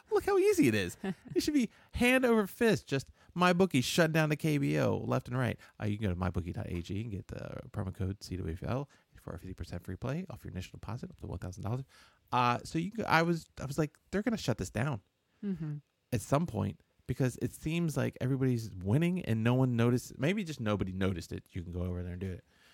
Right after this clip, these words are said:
Speaker 1: right? So I went over there and I looked at it. Uh, and like I said, I've mentioned many, many times, the Hanwha Eagles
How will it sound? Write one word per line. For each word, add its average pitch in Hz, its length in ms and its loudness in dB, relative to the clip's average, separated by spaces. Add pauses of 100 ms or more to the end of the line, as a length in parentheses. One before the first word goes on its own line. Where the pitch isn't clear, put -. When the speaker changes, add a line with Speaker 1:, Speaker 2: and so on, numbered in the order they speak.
(120)
Speaker 1:
right? 113 160 -6 (220)
So 135 200 4
I 131 220 8
went 139 180 6
over 117 180 6
there 113 120 4
and 101 180 0
I 104 40 4
looked 107 280 0
at 101 180 -2
it. 98 140 -4 (500)
Uh, 101 240 -2 (100)
and 101 400 -2 (320)
like 110 180 2
I 110 60 6
said, 123 280 2
I've 98 180 -4
mentioned 101 480 0
many, 104 300 0
many 98 220 0
times, 98 400 -4 (400)
the 95 240 2
Hanwha 107 420 2
Eagles 95 380 0